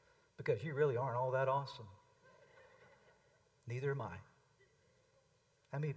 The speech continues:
how many ordinary people we got here today? Come on, raise your hand, okay? We're just ordinary people, right? But the good news is that we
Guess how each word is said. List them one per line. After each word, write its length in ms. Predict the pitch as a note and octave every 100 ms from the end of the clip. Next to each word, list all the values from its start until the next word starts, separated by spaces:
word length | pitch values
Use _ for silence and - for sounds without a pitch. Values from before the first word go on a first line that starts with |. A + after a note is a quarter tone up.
| -
how 60 | E3
many 160 | E3+
ordinary 460 | - C3+ B2+ A#2 A2+
people 320 | A#2+ A2+ G2+
we 80 | G#2
got 160 | G#2
here 120 | G2+ G#2
today? 220 | G2 F#2
Come 140 | -
on, 140 | B2 G2
raise 200 | G#2 A2+
your 120 | A#2+
hand, 160 | G#2 G#2+ G2+
okay? 120 | G2+ G2+ - _ _ _ _ _ _ -
We're 60 |
just 140 | A2+ A#2
ordinary 380 | A2+ A#2+ B2 B2
people, 340 | A2+ G2 F#2
right? 220 | G2 G#2 - - _ _ _ _ _ _ _ _ _ _ _ _ _ _ _ _ _ _
But 160 | A#2+ -
the 60 |
good 340 | G#2+ E3 G3+ C#3
news 540 | A2 G#2 A2+ A#2+ - - _ _ _
is 160 | C3 A2+
that 180 | A2+ - -
we 420 | D3+ G3+ F3+